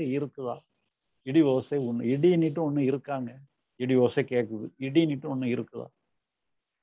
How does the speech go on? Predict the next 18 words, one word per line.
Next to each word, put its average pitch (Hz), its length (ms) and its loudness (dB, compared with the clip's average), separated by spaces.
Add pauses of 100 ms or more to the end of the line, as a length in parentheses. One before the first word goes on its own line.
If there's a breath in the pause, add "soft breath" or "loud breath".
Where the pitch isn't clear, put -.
(1000)
பார்த்தா 135 240 2
நம்ம 156 220 4
இடி 151 300 8
கேக்குது, 156 440 6
இடி 156 160 4
முழக்கம் 147 440 0
கேக்குதுன்னுட்டுலாம் 143 760 -2
நம்ம 135 180 -4
சொல்றோம். 117 380 -6 (1500)
இடி 147 320 6
ஓசைன்னு 139 440 6
சொல்றோம். 120 280 4
இடின்னுட்டு 170 500 4
ஒண்ணு 156 200 0 (120)
உண்டா 143 340 2
இல்லையான்னு 131 380 -2
பாத்தீங்கன்னு 123 440 -4
சொன்னா 120 200 0